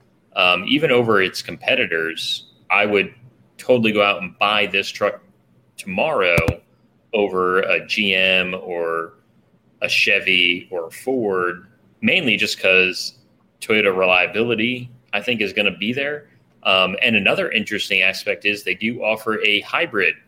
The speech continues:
um, but it's not a hybrid in the form that, like, the Ford EcoBoost hybrid is.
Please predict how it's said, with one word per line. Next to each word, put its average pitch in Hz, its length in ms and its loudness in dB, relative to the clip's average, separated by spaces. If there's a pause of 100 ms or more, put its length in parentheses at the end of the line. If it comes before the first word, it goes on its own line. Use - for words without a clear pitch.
(400)
um, 87 340 0
but 95 100 0
it's - 160 -4
not 104 200 0
a 95 40 2
hybrid 98 760 -2
in 95 260 -4
the 90 80 -4
form 107 640 -2 (280)
that, 92 280 0
like, 95 280 -2
the 87 140 0
Ford 101 580 -6 (120)
EcoBoost 95 760 -8
hybrid 82 360 -2
is. 80 440 -4